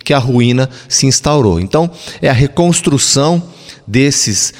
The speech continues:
dessas redes de distribuição de água,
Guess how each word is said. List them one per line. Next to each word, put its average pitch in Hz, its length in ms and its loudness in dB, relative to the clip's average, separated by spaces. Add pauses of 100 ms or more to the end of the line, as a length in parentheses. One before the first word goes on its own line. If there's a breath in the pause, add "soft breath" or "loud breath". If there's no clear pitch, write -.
(100)
dessas 113 340 0
redes 120 460 0
de 110 160 -4
distribuição 110 840 0 (260 loud breath)
de 92 200 0
água, 151 400 0